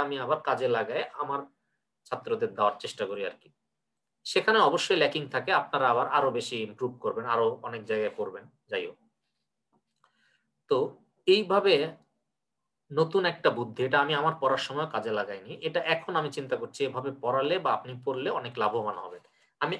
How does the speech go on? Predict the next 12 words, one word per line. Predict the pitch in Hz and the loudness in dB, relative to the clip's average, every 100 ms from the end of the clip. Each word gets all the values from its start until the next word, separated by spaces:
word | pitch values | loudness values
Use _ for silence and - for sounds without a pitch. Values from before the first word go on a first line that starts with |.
| - | 2
আবারও | 156 202 180 | 6 8 8
বলছি, | 139 - 131 190 | 6 2 -4 -2
systemic | - 180 - 185 190 151 | 2 0 2 0 0 2
ব্যাকটেরিওলজির | 151 151 170 165 160 160 | 0 0 0 0 0 -2
মতো | 151 156 | 0 -2
বড় | 107 123 143 156 | 2 4 6 6
কোনো | 156 156 | 2 -8
chapter | 156 117 - 120 | -4 -4 -2 -6
নাই, | 107 98 - | -6 -12 2
অ্যাবডোমেনের | 165 165 165 165 165 160 | 2 4 0 2 0 -2
চেয়েও | - 165 | 0 0
বড়। | 120 92 | 0 -6